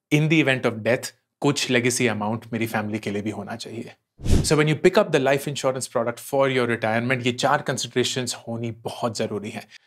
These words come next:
भारतीय axa लाइफ का प्रोडक्ट है गारंटीड इनकम प्रो, जो कि नाम से ही क्लियर है, गारंटीड इनकम है,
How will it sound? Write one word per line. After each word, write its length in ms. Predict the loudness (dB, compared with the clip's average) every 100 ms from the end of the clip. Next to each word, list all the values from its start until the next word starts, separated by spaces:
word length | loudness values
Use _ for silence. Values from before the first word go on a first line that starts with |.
| _ 2
भारतीय 400 | 4 4 2 2
axa 180 | 2 4
लाइफ 180 | 4 2
का 120 | -2
प्रोडक्ट 380 | 0 2 2 0
है 140 | -2 2
गारंटीड 480 | 2 0 0 -2
इनकम 380 | -2 -6 -4 -6
प्रो, 400 | -6 -4 -4 -4 -4
जो 100 | -2
कि 260 | -2 -2 0
नाम 220 | 0 2
से 140 | 2
ही 140 | 2 2
क्लियर 320 | 2 2 2
है, 160 | 0
गारंटीड 580 | 2 4 6 6 6 4
इनकम 440 | 4 2 4 2 4
है, 320 | 2 2